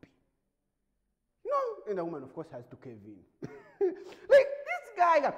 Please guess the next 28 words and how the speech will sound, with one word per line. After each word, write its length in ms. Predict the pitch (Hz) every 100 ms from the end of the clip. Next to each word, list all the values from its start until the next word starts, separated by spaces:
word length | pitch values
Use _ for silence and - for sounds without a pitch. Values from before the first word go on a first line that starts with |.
| - -
so 60 |
he 100 | 330
was 140 | 302 294
on 160 | 294
a, 60 | 277 285
on, 100 | 285
on, 120 | 277
on 80 | 277
a, 160 | 269 269
on 260 | 262 262
a, 120 | 247 254
on 100 | 233
a 40 |
T 120 | 294
V 120 | 277 262
station. 340 | 240 226 202
Why 120 | 277
am 100 | 233
I 80 | 220
bringing 320 | 180 208 175
this 200 | 170 -
up? 380 | 165 135 - - 226
And 100 | 233
he 60 |
was 140 | 220 190
like, 580 | 196 185 - - -
"Be 100 | 269
careful." 520 | 285 - 226 196 214